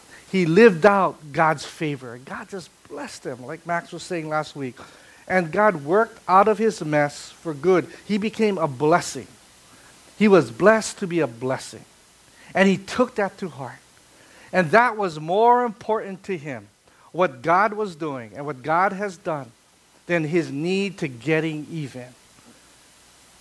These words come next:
That looking at what God was doing and what God has done,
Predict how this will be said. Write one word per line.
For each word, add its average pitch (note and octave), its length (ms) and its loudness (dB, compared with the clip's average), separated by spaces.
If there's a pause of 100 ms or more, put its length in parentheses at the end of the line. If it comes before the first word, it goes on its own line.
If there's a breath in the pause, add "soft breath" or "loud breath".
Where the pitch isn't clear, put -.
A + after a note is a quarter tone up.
(160)
That F3 220 6 (200)
looking A3 460 -2
at D3 140 0
what D3 220 -4
God G3 420 2
was C3+ 200 -10
doing F#3+ 480 -4 (240 soft breath)
and D3+ 120 -4
what C3+ 180 -8
God G3 320 2
has F#3+ 180 -4
done, F#3 380 -4